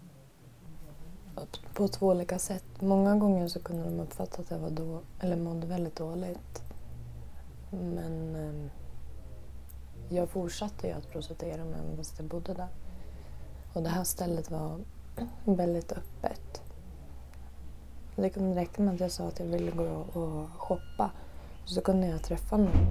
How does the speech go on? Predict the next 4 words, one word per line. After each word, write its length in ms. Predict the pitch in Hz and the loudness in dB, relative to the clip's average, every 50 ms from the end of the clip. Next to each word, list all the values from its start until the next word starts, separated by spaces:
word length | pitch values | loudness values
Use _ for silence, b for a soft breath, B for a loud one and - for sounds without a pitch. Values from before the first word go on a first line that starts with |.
| - - | 8 6
och 380 | - - - - - - - 180 170 165 - - | 4 4 2 0 0 -2 -2 -2 -2 -2 -2 -2
personalen 720 | 185 175 - - 180 180 185 185 180 175 170 165 170 175 - - - - - - - - - - - - - - | -4 -2 -2 -2 0 2 2 2 2 2 0 0 -2 -4 -6 -8 -10 -10 -10 -10 -10 -10 -10 -10 -8 -8 -6 -2
märkte 420 | - 190 185 175 175 - - - 214 | 0 2 2 2 0 -2 -2 -2 0
inte. 300 | 185 185 - - 226 | 0 0 -2 -4 -4